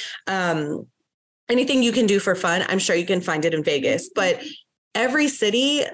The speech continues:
whether you embroider or <laughs> crochet or have a dog or whatever, go and find your people. And that's another way to, to really hone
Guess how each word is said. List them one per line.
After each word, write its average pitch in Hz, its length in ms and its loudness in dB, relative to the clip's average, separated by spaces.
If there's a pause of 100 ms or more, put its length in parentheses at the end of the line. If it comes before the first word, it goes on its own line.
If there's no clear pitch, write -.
(100)
whether 214 300 4
you 240 260 2
embroider 240 920 2
or 196 240 0
<laughs> - 20 -14
crochet 277 1120 2 (100)
or 208 540 2 (800)
have 269 240 0
a 226 60 0
dog 247 520 0
or 196 140 0
whatever, 180 600 0
go 208 320 0
and 294 140 0
find 247 340 0
your 208 180 2
people. - 600 -6 (540)
And 220 120 2
that's 247 200 0
another 247 380 4
way 220 220 4
to, 214 300 0
to 220 200 -2
really 226 340 2
hone 214 340 0